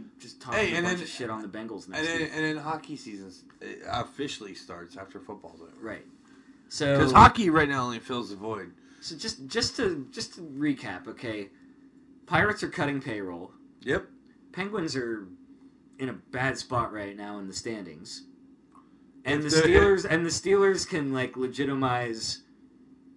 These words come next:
Speaker 1: their Super Bowl hopes by winning on Sunday.
Speaker 2: Correct.
Speaker 1: So I'd still rather be the Steelers than either of the other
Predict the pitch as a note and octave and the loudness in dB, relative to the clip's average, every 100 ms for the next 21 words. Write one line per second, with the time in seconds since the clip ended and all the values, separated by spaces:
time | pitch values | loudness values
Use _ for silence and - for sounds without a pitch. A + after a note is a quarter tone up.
0 | - - - - - - G2+ A#2 A2 G2+ | -20 -20 -20 -20 -20 -12 -6 -2 -2 -6
1 | F#2+ - C#3 A#2 G2 G2 G2+ F2+ - - | -10 -4 -4 -4 -6 -8 -8 -10 -10 -12
2 | G2+ F#2+ G2+ G#2+ G2+ G2 F2+ G2 D#2+ - | -10 -8 -8 -10 -10 -10 -12 -14 -16 -20
3 | - - C3+ - - - - - C3 C3 | -20 -12 -8 -8 -12 -20 -10 -4 -2 0
4 | D3 - G3 F3 D#3 C#3 C3 B2 A#2+ A2+ | -2 -2 0 4 4 4 0 -2 -6 -4
5 | G#2+ G2 - G#2+ A2 - B2+ G#2+ G2 F#2 | -6 -8 -16 -12 -10 -6 -4 -4 -6 -10
6 | A2 G2 G2+ G#2 F#2 G2 G2 F2 | -10 -10 -10 -10 -8 -8 -8 -10